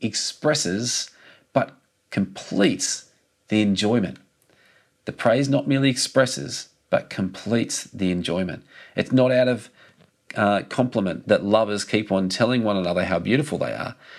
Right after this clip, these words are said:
The delight is complete, is, sorry, incomplete until it is expressed. Uh, John Piper, he goes on and carries on, um, uh, writing about C S Lewis and where he got to with this, and expands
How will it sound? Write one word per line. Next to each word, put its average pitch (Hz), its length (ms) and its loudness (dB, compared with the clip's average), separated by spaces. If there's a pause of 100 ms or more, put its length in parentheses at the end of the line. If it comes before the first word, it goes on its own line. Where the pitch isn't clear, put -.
(220)
The 87 80 -2
delight 95 500 2
is 117 120 -4
complete, - 640 -2 (560)
is, 98 280 0
sorry, 90 320 2
incomplete 101 680 0 (520)
until 101 460 -2
it 90 140 -6
is 80 400 -6 (380)
expressed. - 800 -2 (1700)
Uh, 113 160 4
John 127 260 4
Piper, 120 320 -2
he 113 340 0 (160)
goes 104 260 4
on 98 160 2
and 92 80 -4
carries 101 300 2
on, 98 140 0
um, 92 500 -4 (480)
uh, 85 200 -2
writing 107 420 2
about 101 380 -2
C 98 180 -2
S 87 140 -4
Lewis 90 320 0
and 92 100 0
where 98 160 4
he 98 140 0
got 98 200 2
to 95 100 -2
with 90 80 0
this, 90 240 0
and 92 100 0
expands 98 680 -2